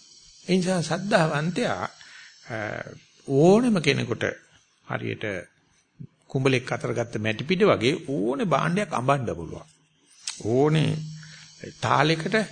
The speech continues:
භාණ්ඩය හදන්න පුළුවන්. මොකද මේ මැටි පිට ඉන්නේ මේ කුඹලගේ අතට නීති දාන්න. එයා නමන නමන තාලට හැරෙනවා. ඉතින් මේ ගැන අපිට අද වෙනකොට නැත්තම් මේ අපි අද ගත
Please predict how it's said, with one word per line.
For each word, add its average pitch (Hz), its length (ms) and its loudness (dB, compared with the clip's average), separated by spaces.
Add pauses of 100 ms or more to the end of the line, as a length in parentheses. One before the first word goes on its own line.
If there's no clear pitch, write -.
(640)
භාණ්ඩය 170 420 2
හදන්න 143 360 4
පුළුවන්. 127 360 -2
මොකද 196 240 0
මේ 180 180 2
මැටි 151 320 -2
පිට 196 240 -6
ඉන්නේ 175 520 2 (560)
මේ 127 440 -6
කුඹලගේ 156 540 4
අතට 147 280 0 (580)
නීති 151 380 0
දාන්න. 87 260 -2 (340)
එයා - 180 -6
නමන 135 300 0
නමන 135 300 -4
තාලට 123 320 -6
හැරෙනවා. 98 380 -10 (280)
ඉතින් 190 240 -2
මේ 165 240 2
ගැන 180 220 0
අපිට 180 340 -2 (800)
අද 131 220 4
වෙනකොට 104 600 4
නැත්තම් 104 380 -8
මේ 101 180 -8
අපි 117 280 0
අද 113 120 -2
ගත 110 240 -2